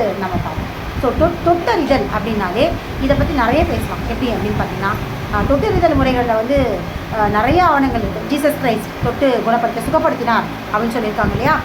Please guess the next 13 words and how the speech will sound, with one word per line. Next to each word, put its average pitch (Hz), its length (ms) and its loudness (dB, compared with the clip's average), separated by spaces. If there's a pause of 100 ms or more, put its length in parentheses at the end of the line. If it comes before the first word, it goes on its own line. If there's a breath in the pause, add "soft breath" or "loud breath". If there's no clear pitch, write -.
(300)
ஆ, 220 40 0
அப்போ 233 420 0
தொட்டறிதல் 320 380 4
முறை, 269 240 2 (120)
ஆ, 226 120 2
நம்ம 220 220 0
இதுக்கு 214 340 -4
முன்னாடி 269 120 0
அக்குபஞ்சர் 294 500 2
புள்ளிகள் 247 260 0
போ-, 226 280 2
இதுல 254 120 -2
வந்து 254 340 0